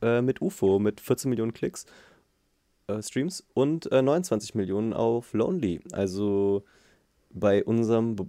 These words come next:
bei unserem Hometown, äh, Grown Dude, äh, läuft. Und er ist anscheinend auch wieder in, nicht mehr in Berlin. Der hat eine Zeit lang in Berlin gelobt, aber ich glaub jetzt nicht mehr.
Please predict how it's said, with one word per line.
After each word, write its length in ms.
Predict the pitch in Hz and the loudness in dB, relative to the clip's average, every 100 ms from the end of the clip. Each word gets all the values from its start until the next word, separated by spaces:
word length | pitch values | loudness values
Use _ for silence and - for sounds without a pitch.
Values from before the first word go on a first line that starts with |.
| _ _ _ _ | _ _ _ _
bei 100 | 107 | 2
unserem 480 | 101 110 107 117 117 | 2 4 2 2 4
Hometown, 720 | 120 147 - 101 104 123 135 - | 4 4 4 4 4 0 -4 -2
äh, 280 | 101 98 98 | 0 2 0
Grown 320 | - 107 127 135 _ - - _ _ | 2 2 2 -2 _ -20 -20 _ _
Dude, 360 | 98 110 - - | -6 -4 -4 2
äh, 40 | |
läuft. 340 | 107 147 160 - | 10 10 10 8
Und 120 | 135 | 8
er 60 | |
ist 80 | 180 | 8
anscheinend 360 | 160 - 135 104 | 6 4 2 2
auch 260 | 87 98 - - _ - _ _ _ _ _ _ _ _ | -2 -2 -8 -20 _ -20 _ _ _ _ _ _ _ _
wieder 280 | 104 95 87 110 _ _ | -4 -2 -4 -12 _ _
in, 320 | 95 90 90 _ - _ | -4 -4 -8 _ -20 _
nicht 160 | - - | -2 4
mehr 100 | 104 | 4
in 80 | 90 | 4
Berlin. 300 | 85 87 85 | 0 -2 -2
Der 80 | 85 | -2
hat 60 | |
eine 100 | 92 | -4
Zeit 140 | 87 98 | -6 -4
lang 100 | 92 | -2
in 80 | |
Berlin 240 | 87 85 101 | -2 -2 -4
gelobt, 360 | 92 90 - | -4 -8 -8
aber 260 | 98 95 98 | -10 -8 -12
ich 100 | 101 | -8
glaub 160 | 104 - | -8 -8
jetzt 140 | - | -10
nicht 120 | 110 | -8
mehr. 200 | - 101 | -6 -8